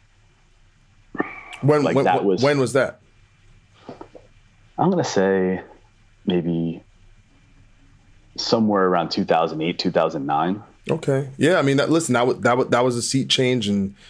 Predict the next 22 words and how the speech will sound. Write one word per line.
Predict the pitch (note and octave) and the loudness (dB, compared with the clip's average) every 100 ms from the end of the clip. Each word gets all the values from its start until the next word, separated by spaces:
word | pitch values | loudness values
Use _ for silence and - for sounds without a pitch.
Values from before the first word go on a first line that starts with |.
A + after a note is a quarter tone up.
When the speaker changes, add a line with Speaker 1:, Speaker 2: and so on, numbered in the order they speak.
| - | -2
Speaker 1:
we | A#2+ C#3+ | 2 2
felt | C3+ C3 B2 | 2 2 2
that | A#2+ A2 - G#2 | 2 0 -2 -4
as | G#2 | -4
well, | F#2 G#2 C3 A2+ G2+ - | 0 2 2 2 0 0
um, | G2 F#2+ F#2 F#2 F#2+ | 0 0 -2 -4 -4
when | G#2 | -2
we | A2+ | 0
did | A2+ G#2 | 0 0
Mayhem | G2 C3+ A#2+ G#2+ | 0 0 0 -2
Festival, | G2+ G2 - F#2+ | -4 -4 -4 -4
and | F#2 | -4
it | F2 | -4
was | F2+ F2 - - - | -6 -6 -12 -20 -4
Job | F#2+ E2+ | -2 -2
for | - | -4
a | E2 | -4
Cowboy | C#3 C3+ B2 B2+ A#2+ A#2 | 0 2 2 2 2 0
and | G2 F#2+ | -2 -4
Black | F2 - | -6 0
Dahlia | B2 B2 A#2+ A#2 | 2 2 2 2
Murder | A#2 A2+ A2+ A2 A2 | 0 0 2 2 0